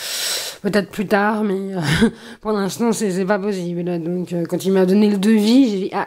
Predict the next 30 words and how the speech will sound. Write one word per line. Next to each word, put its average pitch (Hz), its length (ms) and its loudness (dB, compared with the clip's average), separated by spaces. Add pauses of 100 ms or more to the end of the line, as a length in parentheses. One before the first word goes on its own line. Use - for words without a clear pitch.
ah, 226 160 -8 (240)
trois - 180 -6
mille 254 200 6
euros 240 340 2
pour 214 200 -4
deux 214 180 4
dents ? » 226 280 2
Oui, 202 200 0
non, 202 260 -2
non, 202 320 0
non. 175 240 -6 (840)
Euh, 190 280 2
donc, 196 440 0
euh, 196 200 2
voilà. 190 280 2
Donc, 180 280 -8
pour 202 100 -6
l'instant, 190 340 -2
je 180 140 -4
vais 185 80 -4
rester 180 260 -6
comme 185 200 0
ça, 254 220 2
mais 233 100 6
c'est 202 160 -2
que 240 100 -6
les 233 140 2
dents 226 180 4
du 220 160 2
fond. 196 300 -6